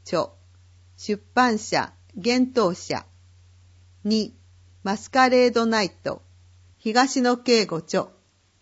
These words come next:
集英社。三、漫画、君たちはどう生きるか。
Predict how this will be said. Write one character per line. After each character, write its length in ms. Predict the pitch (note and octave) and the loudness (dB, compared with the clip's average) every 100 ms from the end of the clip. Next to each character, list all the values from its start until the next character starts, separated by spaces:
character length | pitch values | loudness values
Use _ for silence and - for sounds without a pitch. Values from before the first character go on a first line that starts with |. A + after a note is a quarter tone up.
| _ _ | _ _
集 400 | - - A#3 A3+ | -12 -4 0 2
英 180 | G#3 D#3+ | 2 0
社。 340 | - - C3+ - _ _ _ _ _ _ _ _ | -4 -10 -10 -12 _ _ _ _ _ _ _ _
三、 520 | - - A#3+ A#3+ A#3 - _ _ _ _ _ _ - - | -20 -4 0 0 -2 -10 _ _ _ _ _ _ -20 -8
漫 320 | G#3+ G#3+ G#3+ | -2 0 0
画、 260 | G3+ G3 - _ _ _ | 4 4 2 _ _ _
君 280 | - A#3 C#4+ | -4 0 0
た 160 | C4 A3+ | 0 -2
ち 140 | - | 0
は 180 | F3 D#3 | 0 0
ど 220 | F3+ B3 | 4 4
う 60 | F#3+ | 4
生 80 | F#3 | 0
き 140 | F#3 | -6
る 120 | D#3+ | -8
か。 280 | - D#3 - | -8 -10 -10